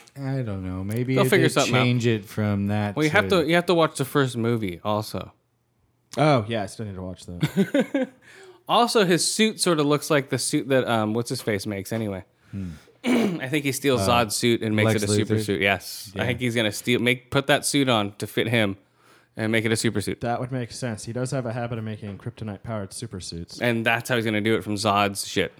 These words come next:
Speaker 2: He's gonna steal Zod's technology and tweak it.
Speaker 1: Mm-hmm.
Speaker 2: That's the only way he can fight against Superman or go up against Batman.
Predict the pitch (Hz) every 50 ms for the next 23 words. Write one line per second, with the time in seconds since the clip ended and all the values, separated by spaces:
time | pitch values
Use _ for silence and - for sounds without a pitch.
0 | - _ - 120 127 131 123 117 - 139 135 127 120 104 117 104 104 107 - -
1 | 117 107 98 107 98 98 98 98 95 104 98 98 90 92 90 87 - - 113 104
2 | - 90 - - _ _ _ - 110 104 98 95 92 92 92 92 - _ _ _
3 | _ _ - 151 156 - 233 240 240 233 226 226 220 202 214 208 208 190 165 156
4 | 143 - - - - - - 160 160 156 156 151 151 143 127 - - - 127 -
5 | 117 110 113 110 107 107 107 110 113 - 131 123 123 123 120 117 104 - - -
6 | 113 110 123 120 123 123 123 127 120 120 117 113 113 107 98 - -